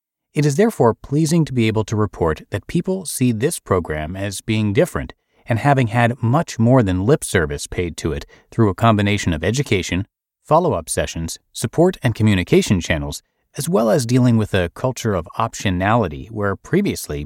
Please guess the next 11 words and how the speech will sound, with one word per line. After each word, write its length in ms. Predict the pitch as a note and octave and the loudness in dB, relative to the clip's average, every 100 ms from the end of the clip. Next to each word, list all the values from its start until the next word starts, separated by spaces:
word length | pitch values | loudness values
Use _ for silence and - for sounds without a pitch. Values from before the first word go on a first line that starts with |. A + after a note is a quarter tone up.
| - | -2
people 300 | C3+ A#2+ A2+ | -2 0 -4
chose 480 | - C3+ D#3 D#3 G2+ | -2 2 4 2 0
whether 280 | F#2 F2+ | 0 0
or 100 | F2 | -2
not 260 | E2+ E2+ - | -2 -4 -4
to 160 | G#2 F2 | -4 0
adapt 400 | F2 E2 - F#2 | 2 0 0 -4
an 100 | E2+ | -4
agreed 400 | E2 F#2+ F2 F#2+ | -2 -2 -2 -2
organizational 800 | G2 F2+ E2+ E2+ E2 - D2+ D2 | 0 0 0 0 -2 -2 -4 -4
approach. 540 | - F#2 - - | -2 -2 -4 -10